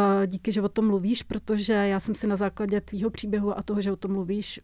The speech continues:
uvědomil nebo uvědomila, že já mám vlastně tady ty taky zážitky, nebo mně se to stalo, nikdy jsem o tom nemluvila." Eh, je t-, je to možný, že se to stalo v naší rodině, nebo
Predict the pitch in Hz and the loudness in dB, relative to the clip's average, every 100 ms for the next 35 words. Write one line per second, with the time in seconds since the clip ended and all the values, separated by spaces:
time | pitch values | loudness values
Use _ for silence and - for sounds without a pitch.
0 | - 202 196 196 196 190 185 180 175 190 | -6 0 0 2 2 2 0 0 -2 0
1 | 190 190 185 185 185 196 175 - - - | 0 2 2 2 0 -2 -2 -6 -16 -4
2 | 208 208 196 185 196 - 190 190 190 185 | 0 2 2 0 -2 -2 -4 -2 -2 -4
3 | - - 185 202 185 190 180 180 - 180 | -6 -6 -4 -2 -2 -2 -2 -6 -8 -6
4 | 180 190 208 202 214 196 - 180 180 202 | -4 0 0 0 -2 -6 -4 -4 -2 -2
5 | - - 190 185 185 175 180 175 170 160 | -2 -4 -4 -4 -2 -2 -2 -2 -2 -2
6 | - - - - - - 196 185 185 - | -6 -16 -16 -18 -12 -2 0 2 -2 -4
7 | 220 214 - - - - 208 - 226 220 | -4 -4 -4 -20 -14 0 0 4 6 6
8 | 190 208 196 196 190 185 196 - 202 185 | 6 4 4 0 -4 -4 -6 -2 0 0
9 | 185 180 - 185 180 170 170 165 165 - | 0 -2 -2 -2 -2 -2 -2 0 -4 -8
10 | - - 214 185 190 | -18 -10 -4 0 2